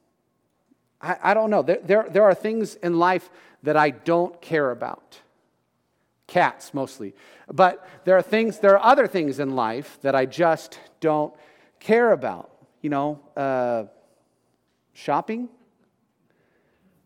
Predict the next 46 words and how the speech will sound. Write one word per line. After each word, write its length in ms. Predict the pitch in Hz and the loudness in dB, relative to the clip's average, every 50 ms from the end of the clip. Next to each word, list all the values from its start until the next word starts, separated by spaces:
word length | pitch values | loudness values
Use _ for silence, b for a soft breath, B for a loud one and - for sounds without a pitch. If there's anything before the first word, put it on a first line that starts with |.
| _ _ _ _ _ _ _ _ _ _ _ _ _ _ | _ _ _ _ _ _ _ _ _ _ _ _ _ _
Wh-, 240 | - 165 - - - | -18 -18 -16 -14 -8
why 160 | 175 208 247 | -6 -4 -4
do, 120 | 277 294 - - _ _ _ _ - | -4 -6 -10 -16 _ _ _ _ -4
what? 280 | - 349 403 - - - _ _ | -2 -2 -2 -4 -8 -20 _ _
Shopping 460 | - - - 233 285 - 311 285 269 | -8 -2 -2 0 0 0 -2 -4 -4
for, 200 | - - 240 - b b b - | -4 -4 -6 -6 b b b 2
like, 200 | 208 208 - - | 2 4 4 4
now 180 | 214 202 190 | 4 4 4
if 80 | 175 - | 4 2
we 60 | 202 | 0
go 100 | 185 202 | 0 2
to, 60 | 185 | 2
like, 160 | 180 170 139 - | 2 2 0 -2
Sportsman's 440 | - - 185 165 - - 131 117 | -2 0 0 0 0 -4 -10 -6
Warehouse, 640 | - 147 190 233 220 190 175 156 156 151 160 160 - - | -2 0 2 4 4 4 4 4 4 4 2 0 -2 -6
then 140 | 160 160 | -6 -4
I'm 80 | 151 143 | -2 -2
like, 160 | 147 151 - | -4 -4 -2
"Yeah, 160 | - 359 339 | 0 0 0
shopping 340 | - - 170 151 151 - 147 | 0 -2 -4 -4 -4 -6 -8
is 100 | 127 - | -8 -8
cool." 360 | - - 254 262 110 90 B B B B B B B B | -10 -8 -6 -6 -6 -8 B B B B B B B B
But 200 | - 190 185 175 | 4 4 4 4
when 100 | 190 196 | 2 0
we're, 80 | 196 190 | 2 2
like, 240 | 185 180 165 - - | 4 4 2 2 2
looking 320 | 180 190 190 - 175 151 | 0 0 0 0 -4 -4
for 140 | - 175 147 | -4 -4 -4
clothes 480 | - - 208 214 208 208 202 202 - | 0 4 6 6 6 6 4 2 0
and 60 | 165 143 | -4 -2
we 60 | 135 | 0
gotta 160 | 156 143 135 | 0 0 0
try 220 | - - 160 165 | -2 -2 0 2
on 140 | 156 139 135 | 2 0 0
fifty 320 | - 139 117 - 120 113 123 | -2 -6 -8 -6 -4 0 2
outfits, 640 | 165 214 214 - - 196 196 190 196 190 196 - | 2 2 2 0 0 2 4 4 2 2 -2 -6
and 100 | 156 131 | -10 -10
it's 80 | - - | -10 -10
like, 140 | 135 - | -8 -6
"Okay, 400 | 202 175 - - 101 87 85 82 b b b b b b b b _ | -6 -6 -4 -6 -8 -10 -10 -14 b b b b b b b b _
come 160 | - 196 156 | -6 -4 -4
on, 160 | 101 80 82 | -4 -6 -8
like, 180 | 98 113 98 - | -12 -12 -6 -4
let's 160 | 143 147 - | -4 -4 -4
go 120 | - 151 | -6 -6
home." 160 | 143 143 110 | -6 -6 -8